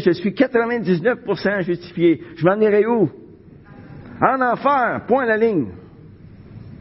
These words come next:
Pour que Gilles et que vous, vous alliez au ciel ce matin, vous devez être justifié à cent pour cent.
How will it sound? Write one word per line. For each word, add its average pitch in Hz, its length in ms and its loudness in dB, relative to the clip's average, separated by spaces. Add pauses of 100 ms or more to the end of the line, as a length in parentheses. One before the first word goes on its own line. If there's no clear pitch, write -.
(1300)
Pour 220 140 4
que 190 160 6
Gilles 202 480 0 (580)
et 123 80 4
que - 140 4
vous, 180 540 2 (720)
vous 143 180 6
alliez 190 180 2
au 220 140 4
ciel 226 460 0
ce - 80 -8
matin, 117 280 -2 (640)
vous 175 120 6
devez 214 400 2
être 185 320 2
justifié 220 920 0 (180)
à 240 340 -2 (1040)
cent 285 220 0
pour 220 160 2
cent. 202 260 0